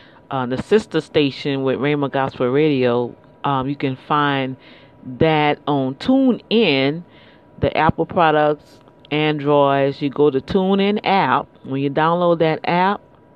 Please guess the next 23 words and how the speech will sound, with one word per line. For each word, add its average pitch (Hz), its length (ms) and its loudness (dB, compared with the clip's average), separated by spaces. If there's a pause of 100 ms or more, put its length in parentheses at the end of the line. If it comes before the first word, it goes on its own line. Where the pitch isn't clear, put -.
(720)
then 175 380 -2
you 185 100 0
search 180 360 2
for 147 180 2
Go-, 135 380 -2
uh, 127 280 0
Go-, 143 260 0 (100)
Galaxy 185 580 2
Gospel 180 520 2
Radio, 143 640 2 (680)
okay? 160 580 0 (400)
Um, 139 560 2
and 143 240 2
when 143 200 2
that 156 220 2
come 185 220 -2
on, 165 320 2
it's, 139 480 -2
the 143 140 0
Galaxy 156 680 0
is 139 280 0
in 135 200 0
green 160 580 -2